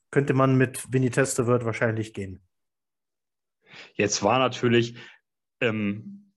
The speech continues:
Speaker 2: der, als er angefangen hat, Football zu spielen in der N F L, das war siebenundachtzig.
Speaker 1: Ja.
Speaker 2: Das war natürlich,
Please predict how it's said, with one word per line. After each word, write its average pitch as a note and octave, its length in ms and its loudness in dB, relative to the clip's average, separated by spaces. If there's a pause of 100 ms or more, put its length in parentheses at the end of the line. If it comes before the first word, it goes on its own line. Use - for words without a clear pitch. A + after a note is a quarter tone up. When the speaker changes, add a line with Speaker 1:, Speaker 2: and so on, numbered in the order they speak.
(160)
Speaker 2:
der, F#2+ 540 4 (180)
als G2 240 -2
er G2+ 480 2
angefangen C3+ 520 -2
hat, A2+ 120 -8
Football D#3+ 360 -2
zu - 120 -10
spielen A#2 260 0
in G2+ 100 2
der G2 100 0
N F#2 100 -6
F F2+ 180 -4
L, A#2 220 -2
das F2+ 200 -8
war G2 100 0
siebenundachtzig. A#2 1080 -4 (340)
Speaker 1:
Ja. C3+ 160 2
Speaker 2:
Das F#2 220 -2
war A2 120 2
natürlich, A#2+ 640 0